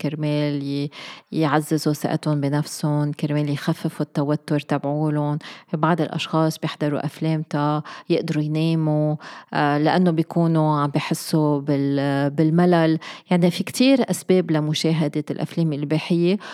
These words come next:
ومنا كل الأسباب، آه، صحية فينا نقول. يعني مثل الأسباب للأكل، يعني الواحد في ياكل لأنه عن جد جوعان، في ياكل لأنه،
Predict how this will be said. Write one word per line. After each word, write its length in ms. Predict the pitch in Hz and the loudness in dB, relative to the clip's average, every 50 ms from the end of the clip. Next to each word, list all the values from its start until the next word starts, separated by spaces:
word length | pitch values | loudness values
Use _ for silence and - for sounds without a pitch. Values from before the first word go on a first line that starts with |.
| - - - - | -16 -16 -10 -2
ومنا 460 | - 180 185 202 240 262 269 240 214 | 2 4 4 4 4 4 4 4 2
كل 340 | 185 - - 202 190 202 190 | 2 2 0 2 2 4 4
الأسباب، 920 | 175 165 156 147 - - 165 - - - 175 170 175 180 185 185 175 180 - - - - | 4 4 2 2 0 -2 -4 -4 -2 0 2 4 4 6 4 4 2 0 -6 -6 -2 0
آه، 140 | 151 147 147 | 2 2 0
صحية 680 | 151 - 190 - - - 220 202 175 160 143 139 139 _ | 0 0 -2 0 2 2 2 2 2 0 -2 -4 -6 _
فينا 300 | - - 147 143 139 139 | -10 -8 -8 -6 -6 -6
نقول. 300 | - - 151 147 143 135 - | -6 -6 -6 -6 -6 -6 -8
يعني 300 | - - - - 135 - - - - - - - - - | -10 -10 -10 -10 -12 -12 -14 -16 -18 -18 -18 -12 -4 0
مثل 240 | 208 226 220 - 214 | 0 2 4 4 4
الأسباب 760 | 190 175 175 170 160 - - 165 - - - 185 185 175 175 | 4 4 2 2 2 0 -2 -4 -2 0 2 2 2 4 2
للأكل، 560 | 165 160 160 147 - - 208 - - 147 139 151 | 2 2 2 0 0 -2 -2 0 -2 -2 -2 -2
يعني 180 | 143 135 139 | -4 -2 -2
الواحد 340 | 143 151 165 170 - 156 147 | 0 0 0 0 0 -2 -2
في 300 | - - 175 165 165 170 170 | -2 -2 0 2 2 2 2
ياكل 280 | 165 - - 156 147 | 2 0 0 0 0
لأنه 220 | 143 143 151 151 143 | 0 -2 0 0 0
عن 140 | 143 147 | -2 0
جد 160 | 147 170 165 156 | 0 0 0 0
جوعان، 480 | - 151 139 127 135 143 151 170 190 | 0 -2 -4 -2 -2 -2 0 0 0
في 320 | 202 - - 185 165 165 165 | -2 -2 0 0 2 2 2
ياكل 280 | 160 - - 156 147 | 0 0 0 -2 0
لأنه، 500 | 143 135 139 143 147 156 151 151 151 147 | 0 -2 -2 -2 -2 -2 -2 -2 -2 -2